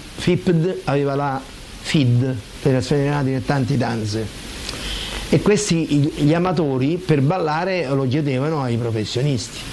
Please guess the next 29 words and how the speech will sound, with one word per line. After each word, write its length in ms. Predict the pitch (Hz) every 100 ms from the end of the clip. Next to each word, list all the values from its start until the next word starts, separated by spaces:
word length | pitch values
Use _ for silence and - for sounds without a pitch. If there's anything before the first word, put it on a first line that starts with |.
| - - - - -
Poi 180 | 214 226
dopo 300 | 180 170 139
si 140 | -
è 60 | 151
staccata 800 | - - - 165 - 175 156 143
tutta 360 | 143 127 135
questa 260 | 123 110 131
situazione, 560 | 120 123 113 151 120
la 80 | 113
World 240 | 120 143 151
Dance 480 | 208 247 - 131 - - -
ha 140 | 135
trattato 480 | - 139 - 147 131
solo 160 | 123 139
i 60 |
professionisti, 760 | 127 123 113 - 127 110 - 104 - -
quindi 320 | - 131 120
anche 280 | 123 135 135
le 60 | 120
federazioni 420 | 117 120 160 165
professionali 640 | 202 185 302 165 151 170 - -
si 80 | -
sono 160 | 120 123
adeguate 460 | 170 147 135 170
e 40 | 185
trattavano 400 | 139 113 113 135
solo 140 | 120
i 40 |
professionisti. 840 | 113 113 113 104 151 160 110 -